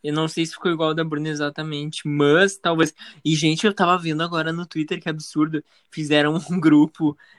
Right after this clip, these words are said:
esse Felipe aqui, chamado Só os Fortes, e aí dá pra ver, sabe aquelas miniaturas das fotos? A galera, todo mundo, assim, em todos os lugares, realmente, piscina, carro, todo mundo transando, tipo, a foto dá até um,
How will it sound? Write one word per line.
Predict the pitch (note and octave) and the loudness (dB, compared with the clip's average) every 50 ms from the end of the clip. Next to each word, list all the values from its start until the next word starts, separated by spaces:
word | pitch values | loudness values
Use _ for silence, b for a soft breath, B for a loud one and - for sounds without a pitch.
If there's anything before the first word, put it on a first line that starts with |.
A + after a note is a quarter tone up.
| b - | b -2
esse | D3 C#3+ C#3+ - D#3 | -2 -2 0 -2 -8
Felipe | D3 - D#3 D3 C#3+ C#3+ D#3 D3+ | -8 -6 -4 -4 -4 -4 -4 -8
aqui, | D3 - C#3 C#3 D3 - B B B B B B | -6 -6 -8 -8 -8 -10 B B B B B B
chamado | - - E3 D3+ C#3+ C#3+ D3 D3 D3+ | -2 2 2 4 4 2 2 0 -4
Só | D#3 - - C#3+ | -10 -8 -6 -6
os | D3 D3+ - | -6 -6 -8
Fortes, | - _ D#3 C#3+ C#3+ D3 D3 - - D3+ C3+ B2+ - - | -10 _ -6 -6 -6 -6 -8 -12 -14 -14 -14 -14 -18 -16
e | - D#3+ D3 D3+ | -8 0 4 4
aí | D3 D3 D3 C#3 C#3+ D#3+ F3 | 6 6 4 2 2 0 2
dá | E3 D#3 D3 | 2 2 2
pra | - - D3+ C#3+ | 4 2 0 0
ver, | D3+ C#3+ | 0 -4
sabe | - - D#3+ F3 | -4 -2 -4 -2
aquelas | F3 - F#3+ F3+ E3+ | -2 0 -2 -2 -2
miniaturas | D#3+ D#3+ D#3+ D#3+ D#3+ D3+ - C#3 C#3+ D3+ D#3 | -4 -6 -4 -4 -6 -6 -6 -6 -6 -6 -6
das | D3+ D3+ C#3+ - | -6 -8 -10 -6
fotos? | - C3 C3+ - b b b b b b b _ _ - | -6 -6 -6 -6 b b b b b b b _ _ -6
A | - D3 D3+ | -2 -2 0
galera, | C#3 D3+ D3+ D3+ D3+ E3 - - _ | 2 2 2 2 0 -2 -4 -8 _
todo | - D#3+ D3 D#3+ | -2 -2 -2 -2
mundo, | F3+ G#3+ G#3 G3 G#3 | -4 -4 -4 -4 -4
assim, | G#3+ - - G3 | -6 -6 -8 -8
em | F#3 | -4
todos | - D#3 C#3 B2+ | -2 -2 -2 -2
os | C3 C3+ | -4 -4
lugares, | C3+ D3 D#3+ F3+ G#3+ G3+ F3 D#3+ C#3+ C#3 | -4 -4 -2 0 2 2 2 0 -2 -6
realmente, | - C#3+ C#3 D3+ E3 D#3+ - - | -8 -8 -6 -6 -8 -8 -8 -12
piscina, | _ D#3 C#3+ - - - - C#3+ B2 B2+ C#3+ D#3+ D#3+ D3 - - _ | _ -16 -16 -16 -18 -20 -20 -14 -10 -8 -6 -4 -4 -6 -6 -8 _
carro, | - - B2 A2 G2+ G2+ A#2 C#3+ D3+ - D3 | -12 -10 -8 -6 -4 -4 -4 -2 -2 -2 -2
todo | - - B2 A#2 B2 | -2 -6 -8 -8 -8
mundo | B2+ B2+ A#2+ A2+ | -10 -10 -10 -10
transando, | - B2 B2 C3 D3 D#3 D#3 C3+ | -10 -8 -6 -2 2 2 2 2
tipo, | - - - - C3+ | 0 -6 0 4 4
a | C3 | 4
foto | - - B2+ A#2+ A#2+ - D3 D3 B B B B B B B | 6 6 4 4 4 4 0 0 B B B B B B B
dá | D3 C#3 C#3+ C#3+ | 2 4 4 4
até | D3+ - C#3+ C3+ | 4 2 0 0
um, | C3+ C#3+ D#3 F3 F#3 F#3+ F#3+ F#3 F#3+ - | 0 -2 -6 -8 -10 -10 -10 -10 -12 -14